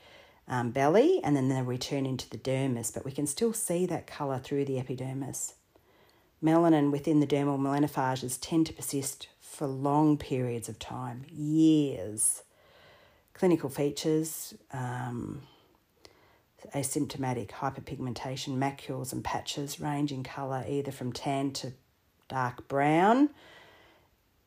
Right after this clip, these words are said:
and that's the epidermal melanin, or from grey to blue to grey to brown, and that's in the dermal melanin. So when we see those colours, that's because we've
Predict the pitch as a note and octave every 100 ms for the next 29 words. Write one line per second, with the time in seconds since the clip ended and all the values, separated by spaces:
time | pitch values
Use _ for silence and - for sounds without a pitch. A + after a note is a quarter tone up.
0 | _ _ _ - B2 B2+ - - B2 A#2+
1 | A#2+ C3+ C3+ C3 A#2 A#2+ A#2+ A#2 A#2 C3
2 | F#3 G#3+ - _ _ _ _ C#3 C#3 C#3
3 | C#3 C3 C3 C#3 D3 D3 D3 C#3+ C3+ C3+
4 | B2+ B2+ C3 - C3 A#2+ B2 A#2 B2+ C3
5 | B2 A#2 B2 D3+ - C3+ B2+ A#2+ - C3+
6 | C3+ C3 B2 A#2 B2 A#2+ B2 G#2+ A2 G#2+
7 | - B2 B2 C#3 C3+ A#2+ - A#2+ A#2+ A#2+
8 | A#2 - - A#2+ A#2+ C#3 - - B2+ C3
9 | B2+ B2 A#2